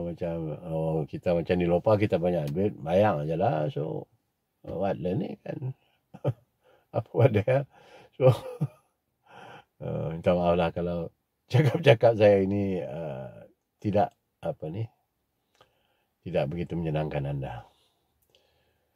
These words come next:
Uh, dengan itu, Assalamualaikum warahmatullahi wabarakatuh. Semoga, uh, <laughs> kita, uh, dapat merayakan, uh, meraihkan bulan Ramadan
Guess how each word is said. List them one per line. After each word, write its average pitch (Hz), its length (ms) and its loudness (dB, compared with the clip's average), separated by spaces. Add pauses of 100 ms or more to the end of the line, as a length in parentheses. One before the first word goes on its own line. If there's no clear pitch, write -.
(600)
Uh, 78 200 -8
dengan 92 240 4
itu, 107 200 4 (760)
Assalamualaikum 90 800 2
warahmatullahi 76 920 -6
wabarakatuh. 65 600 -12 (880)
Semoga, 80 540 -6 (260)
uh, 65 520 -12 (600)
<laughs> - 80 -16
kita, 80 440 -10 (800)
uh, 71 320 -10
dapat 76 360 -6 (120)
merayakan, 73 920 -6
uh, 58 480 -16 (520)
meraihkan - 720 -4
bulan 76 240 -6
Ramadan 73 460 -6